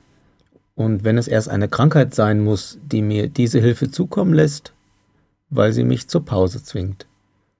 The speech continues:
sie mich vielleicht auf besondere Art und Weise auf ein bestimmtes Thema stupst. Oder weil sie mich sogar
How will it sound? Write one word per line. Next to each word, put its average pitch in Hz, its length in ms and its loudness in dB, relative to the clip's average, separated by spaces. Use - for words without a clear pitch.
sie 117 120 0
mich 110 340 -2
vielleicht 117 240 4
auf 113 120 0
besondere 117 480 2
Art - 200 0
und 110 160 0
Weise 131 540 4
auf - 320 -2
ein 107 320 2
bestimmtes - 640 0
Thema 110 480 0
stupst. - 640 -6
Oder 117 240 4
weil 120 140 4
sie 123 100 4
mich 120 160 2
sogar 131 520 2